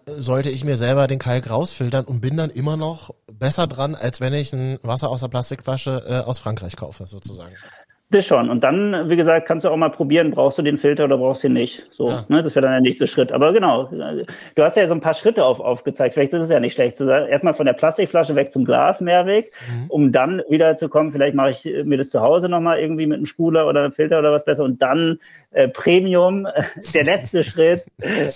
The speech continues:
Speaker 2: das Leitungswasser pur aus der Leitung.
Speaker 1: Ja, das ist, das ist natürlich auch, äh, genau diese Klimawandeldebatte. Wir Menschen sind ja so wahnsinnig zäh und so Gewohnheitstiere. Es dauert halt einfach so lange,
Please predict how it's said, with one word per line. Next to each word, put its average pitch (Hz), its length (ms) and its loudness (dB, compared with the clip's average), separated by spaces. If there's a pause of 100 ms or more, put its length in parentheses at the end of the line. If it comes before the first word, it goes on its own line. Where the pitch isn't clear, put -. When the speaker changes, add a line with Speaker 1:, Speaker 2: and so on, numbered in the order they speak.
Speaker 2:
das 139 140 4
Leitungswasser 139 640 0
pur 135 380 -2
aus 123 180 -4
der 131 120 0
Leitung. 127 640 -4 (720)
Speaker 1:
Ja, 139 340 4
das 143 180 0
ist, 147 300 -8
das 143 160 0
ist 156 80 0
natürlich 156 380 -2
auch, 143 320 -8
äh, 139 280 -6
genau 139 240 0
diese 139 160 -4
Klimawandeldebatte. 139 1080 0
Wir 135 120 -2
Menschen 151 280 -2
sind 143 140 -2
ja 143 120 0
so 135 120 -2
wahnsinnig 143 460 -2
zäh 147 380 -6
und 143 140 -4
so 139 120 -6
Gewohnheitstiere. 131 960 -4
Es 110 300 -6
dauert 170 480 -10
halt 104 120 -10
einfach 131 440 -6
so 135 200 -4
lange, 147 280 0